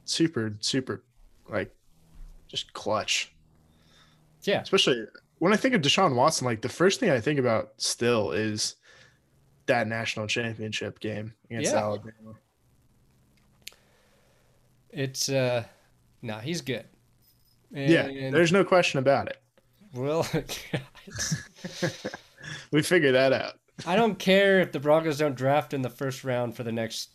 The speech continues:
Speaker 2: three or four years with Watson. That's the other thing, too. Like, you can get draft picks back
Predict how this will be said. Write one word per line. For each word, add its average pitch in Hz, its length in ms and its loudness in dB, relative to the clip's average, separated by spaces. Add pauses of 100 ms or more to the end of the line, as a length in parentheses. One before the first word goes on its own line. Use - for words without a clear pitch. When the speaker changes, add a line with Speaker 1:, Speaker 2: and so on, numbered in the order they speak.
(340)
Speaker 2:
three 131 340 -4
or 123 80 -2
four 127 300 -6
years 117 380 -6
with 104 140 -14
Watson. 104 420 -8
That's 285 240 4
the 277 100 6
other 269 160 0
thing, 208 200 0
too. 254 180 2
Like, 180 220 2
you 285 120 0
can 302 140 2
get 220 220 2
draft 214 320 -2
picks 139 260 -4
back 131 600 -8